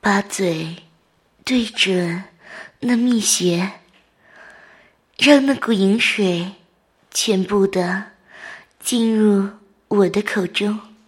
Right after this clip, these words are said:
顿时，一股浓重的骚味充满了我的整个口腔。我感到头部一阵眩晕，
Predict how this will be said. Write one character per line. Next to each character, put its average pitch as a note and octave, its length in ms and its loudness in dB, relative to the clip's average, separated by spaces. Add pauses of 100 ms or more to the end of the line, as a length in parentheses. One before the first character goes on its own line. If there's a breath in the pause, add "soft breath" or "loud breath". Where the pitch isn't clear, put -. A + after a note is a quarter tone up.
(1400 soft breath)
顿 A#3 320 6
时， G#3+ 640 4 (880 soft breath)
一 C4 180 0
股 A3 200 2
浓 G3+ 260 2
重 A#3+ 180 -2
的 G#3+ 120 0
骚 A3 340 6
味 G3 480 2 (720 loud breath)
充 C4+ 300 0
满 F#3+ 280 4
了 F#3 460 -2 (540 soft breath)
我 A3 120 6
的 G#3 120 4
整 A3 260 0
个 A3+ 140 0
口 E3+ 240 -6
腔。 - 580 -8 (1700 loud breath)
我 B3+ 160 4
感 A3 380 2
到 G#3 500 0 (480)
头 B3 220 6
部 A3 180 0
一 A#3+ 100 4
阵 B3+ 280 -2
眩 A#3+ 260 0
晕， F#3 420 0